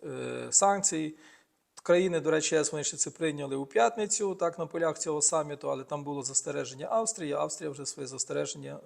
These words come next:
зняла. Німецька телерадіокорпорація Р Т В Е. Ну, до речі, хороша новина для нас. Міністр фінансів Японії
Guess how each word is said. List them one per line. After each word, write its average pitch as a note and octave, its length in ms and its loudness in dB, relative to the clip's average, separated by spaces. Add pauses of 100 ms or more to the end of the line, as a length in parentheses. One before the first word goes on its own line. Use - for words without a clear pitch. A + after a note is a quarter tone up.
зняла. C#3 560 -8 (640)
Німецька G3 360 4
телерадіокорпорація D#3 960 2 (400)
Р D3 140 -4
Т D#3 100 -2
В D3+ 80 -2
Е. C3 280 2 (260)
Ну, G3+ 360 -4 (160)
до D#3+ 260 0
речі, D#3+ 480 2
хороша D#3 440 2
новина D#2 340 -2
для F#2+ 140 -2
нас. F#2 280 4
Міністр F#3 280 -2
фінансів F3 420 0
Японії F3+ 540 -2